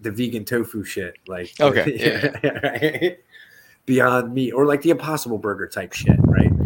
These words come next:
Speaker 2: Yeah, yeah.
Speaker 1: Well, this motherfucker, I guess, got into some shit with somebody in Arkansas. Like, he was in a line somewhere. Was it a, probably maybe a nascar race? Who the fuck? Oh, no, a Tuscaloosa, a Razorback game.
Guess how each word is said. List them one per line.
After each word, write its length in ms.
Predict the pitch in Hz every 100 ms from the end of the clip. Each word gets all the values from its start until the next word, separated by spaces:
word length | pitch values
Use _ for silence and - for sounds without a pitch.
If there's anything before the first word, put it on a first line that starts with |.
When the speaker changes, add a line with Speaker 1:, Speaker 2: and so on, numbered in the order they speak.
| - -
Speaker 2:
Yeah, 100 | 143
yeah. 120 | 127
Speaker 1:
Well, 100 | 117
this 160 | 196 -
motherfucker, 640 | 185 170 170 170 160 160
I 60 | 135
guess, 320 | 143 165 -
got 240 | 139 135
into 180 | 147 143
some 220 | 127 139
shit 340 | 123 - 151 156
with 100 | 135
somebody 380 | - 139 139 139
in 100 | 156
Arkansas. 760 | 95 123 135 151 - 175 87 85
Like, 200 | 82 82
he 80 | 113
was 140 | 117
in 80 | 120
a 40 |
line 320 | 107 113 135 131
somewhere. 360 | 147 147 147
Was 160 | 120 107
it 60 | 92
a, 60 | 95
probably 300 | - 120 107 101
maybe 220 | 107 104
a 60 | 92
nascar 480 | 113 127 - 127 120
race? 140 | 120
Who 80 | 135
the 80 | 127
fuck? 260 | - 113 -
Oh, 80 | 143
no, 220 | 131 110 123
a 60 |
Tuscaloosa, 640 | 120 139 - 123 131 98 87
a 60 | 104
Razorback 480 | 117 104 98 90
game. 180 | - 87